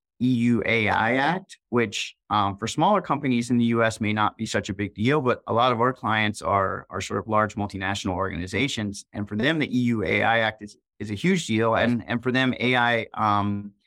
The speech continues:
is really expected to be regulated by the end of this year. You know, the, the development and use of A I is really supposed to be regulated in the E U,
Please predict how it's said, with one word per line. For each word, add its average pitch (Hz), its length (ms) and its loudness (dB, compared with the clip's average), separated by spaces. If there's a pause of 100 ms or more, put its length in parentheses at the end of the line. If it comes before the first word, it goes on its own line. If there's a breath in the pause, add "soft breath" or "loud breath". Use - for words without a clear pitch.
(240)
is 110 140 0
really 135 280 2
expected 107 580 -4
to 110 80 -8
be 107 120 0
regulated 101 600 0
by 95 160 0
the 95 160 -8
end 110 200 -2
of 98 100 -4
this - 200 -8
year. 98 420 0
You 98 120 -8
know, 95 100 -4
the, 98 240 -2
the 107 80 -4
development 101 540 0
and 101 100 -2
use 101 180 -4
of 101 100 -2
A 104 120 2
I 98 200 0
is 95 120 -4
really 123 200 0
supposed 110 420 -4
to - 60 -14
be 98 560 -2
regulated 104 720 -2
in 107 160 4
the 95 80 2
E 101 280 -8
U, 107 460 2